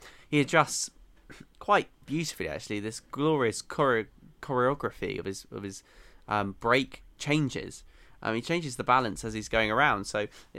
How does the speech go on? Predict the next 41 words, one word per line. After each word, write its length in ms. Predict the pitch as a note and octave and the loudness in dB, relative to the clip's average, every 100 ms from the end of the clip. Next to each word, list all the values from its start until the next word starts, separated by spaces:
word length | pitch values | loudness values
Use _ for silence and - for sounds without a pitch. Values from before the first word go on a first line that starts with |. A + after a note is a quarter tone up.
| - | -4
I, 140 | A#2+ - | 0 2
I, 140 | G#2 | 0
this 200 | F3 F#3+ | -4 -4
was 140 | F#3 D#3 | -6 -4
just 300 | D3+ - - - - - - | -4 -4 -12 -20 -20 -8 -2
a 80 | |
moment 460 | C3 D3 D3+ C#3+ B2+ | 2 4 4 2 0
of 140 | A#2+ | -4
not, 320 | B2+ C#3 C#3+ - - | 0 2 0 -2 -12
not 340 | A#2 C3 C3 - _ | -4 -2 -2 -6 _
noticing. 720 | - C3 D#3+ D#3 D#3+ - G3 G#3+ - - - | -4 2 2 0 -8 -6 -8 -8 -18 -20 -2
But 200 | F#3+ - - | 0 0 -2
what 240 | D#3+ B3 - | 0 2 2
I 200 | B3 C4+ | -2 -2
thought 320 | - F3+ - | 0 -2 0
was 160 | B2+ B2 | -4 -4
weird, 520 | D3+ D#3+ - D#2+ - | -2 0 0 -2 -2
and, 340 | B2+ B2+ B2 B2 | 2 4 4 2
um, 380 | A#2 A#2 A2 - - | 2 0 -4 -8 -2
let 140 | F#3+ | 0
me 80 | G3+ | 0
just 180 | C3 - | -2 -2
stick 300 | - - - - | -4 -4 -6 -2
my 100 | A#2 | -2
tinfoil 720 | - C#3 A2+ - D3 A#2+ G#2+ | -2 -6 -6 0 4 4 4
hat 260 | C#3+ C#3+ - | 0 -2 -2
on 160 | G2+ - - - | -6 -6 -10 2
and 140 | B2 A#2+ | 6 6
then 160 | A2+ | 4
start 400 | - D3+ C3+ - | 6 8 8 4
talking 400 | - B2 - A2+ | 0 0 0 -2
like 300 | A2 G2 - | 0 -2 -2
this, 480 | C3+ - - - - - - - - | -2 -2 -6 -4 -4 -8 -10 -6 0
is, 640 | E3 C#3+ G2+ G2+ A#2+ - - - - | 4 4 4 0 -2 -2 -6 -2 8
um, 320 | C#3 C3+ C3+ - - - - | 10 10 6 -10 -18 -10 6
just 260 | G3+ - | 6 6
before 380 | F#3 E3+ F#3 D3+ | 0 0 4 4
he 60 | C#3 | 4
started 500 | - D3 C#3+ B2+ A2+ | 4 4 4 -2 -4
the 80 | |
race, 460 | A2+ C#3 - - | 0 0 0 -10